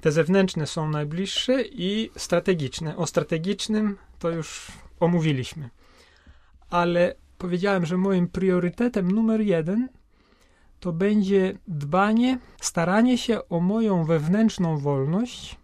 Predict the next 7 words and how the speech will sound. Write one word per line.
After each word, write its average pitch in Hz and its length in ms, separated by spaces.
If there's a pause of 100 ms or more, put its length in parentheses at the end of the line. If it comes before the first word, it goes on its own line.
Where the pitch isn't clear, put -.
(580)
żeby 180 520
nawal 175 440
obowiązków 156 720
nie 160 120
potrafił 165 560
mnie 147 200
wciągnąć, 143 840